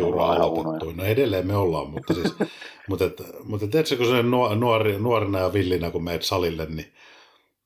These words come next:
Speaker 1: no, ne on just näitä, niin kuin sä kerroit sulle, että olette lukenut, kaveri oli jostain kertonut, että tää on niinku hyvä tapa törmätä hauiksi.
Speaker 2: Joo, joo, joo, joo, joo.
Speaker 1: Heittelee vaan tankoa kaverilta toiselle ja tehdään aina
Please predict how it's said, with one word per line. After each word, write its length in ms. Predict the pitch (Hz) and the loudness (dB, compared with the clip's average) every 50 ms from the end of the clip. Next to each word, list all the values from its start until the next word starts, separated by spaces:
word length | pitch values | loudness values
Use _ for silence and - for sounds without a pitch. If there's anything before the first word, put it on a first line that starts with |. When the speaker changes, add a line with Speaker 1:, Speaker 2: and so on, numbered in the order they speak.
| - | -4
Speaker 1:
no, 80 | 101 101 | -2 2
ne 80 | 113 | 4
on 120 | 117 113 113 | 4 4 4
just 180 | 117 - - | 4 2 2
näitä, 260 | - 101 95 - - 87 | 2 2 2 2 0 0
niin 180 | 85 82 82 | -2 -2 -2
kuin 100 | 80 87 | -2 -2
sä 140 | - 104 95 | 0 0 0
kerroit 360 | - 87 80 80 82 80 78 | 0 0 0 0 0 0 -2
sulle, 300 | - - 87 82 80 82 | -2 -4 -6 -4 -4 -4
että 220 | 78 - - - 85 | -4 -6 -6 -8 -8
olette 220 | 80 - - - | -8 -8 -8 -8
lukenut, 420 | 82 80 78 78 - 85 82 90 | -6 -6 -6 -6 -6 -8 -8 -6
kaveri 300 | - 92 85 82 82 80 | -4 -4 -2 -2 -2 -2
oli 140 | 80 78 80 | -2 -4 -4
jostain 360 | 82 78 - - - 82 76 | -4 -4 -6 -6 -6 -8 -6
kertonut, 420 | - 82 80 78 - - 90 80 76 | -6 -8 -8 -8 -10 -10 -12 -12 -12
että 100 | - - | -14 -14
tää 100 | - 85 | -14 -12
on 80 | 80 | -12
niinku 160 | 78 78 - 78 | -12 -10 -6 -4
hyvä 180 | 85 82 80 | -4 -4 -4
tapa 280 | 78 - - - - 87 | -6 -10 -10 -10 -12 -12
törmätä 380 | - - 78 78 76 - 80 | -12 -12 -12 -10 -10 -8 -8
hauiksi. 560 | 71 76 80 78 76 76 - - - - 85 - | -8 -6 -8 -8 -10 -10 -10 -10 -10 -10 -8 -4
Speaker 2:
Joo, 340 | - 101 98 101 101 101 95 | 0 2 2 4 4 4 2
joo, 160 | 92 90 85 82 | 2 2 0 -2
joo, 160 | 80 80 78 85 82 | -2 -4 -4 -6 -6
joo, 180 | 80 80 82 80 80 | -6 -6 -6 -6 -6
joo. 100 | 80 80 - | -8 -6 -2
Speaker 1:
Heittelee 420 | 104 92 87 - - 90 87 85 | 0 0 0 -2 -2 -4 -2 0
vaan 140 | 82 87 85 - | 0 -2 -2 0
tankoa 420 | - 85 82 80 - 85 80 76 - - | -2 -2 -2 -2 -2 -2 -4 -4 -4 -6
kaverilta 440 | - - 113 - 80 78 80 - - | -6 -4 -4 -4 -2 -4 -4 -6 -8
toiselle 500 | - - 78 76 73 76 78 71 71 71 | -8 -8 -6 -6 -6 -6 -8 -10 -10 -10
ja 100 | 71 69 - - _ - - | -12 -14 -16 -18 _ -12 -6
tehdään 220 | - 85 82 78 | -6 -6 -4 -6
aina 280 | 80 80 80 80 78 80 | -6 -6 -6 -6 -6 -8